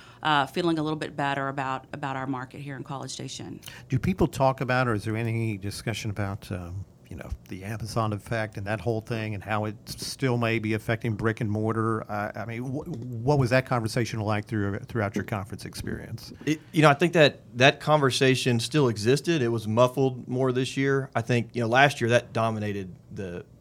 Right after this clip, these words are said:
Speaker 3: the conference, I think.
Speaker 2: Mm-hmm.
Speaker 3: Outside of discount retailers, nobody was expanding and, and everybody was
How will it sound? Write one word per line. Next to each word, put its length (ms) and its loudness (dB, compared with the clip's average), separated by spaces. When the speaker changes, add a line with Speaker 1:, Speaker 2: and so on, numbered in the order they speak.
Speaker 3:
the 380 -10
conference, 460 -8
I 80 -14
think. 240 -14
Speaker 2:
Mm-hmm. 160 -4
Speaker 3:
Outside 280 6
of 60 2
discount 420 0
retailers, 720 -4
nobody 320 6
was 100 2
expanding 720 -4
and, 340 -8
and 380 -6
everybody 360 -6
was 340 -10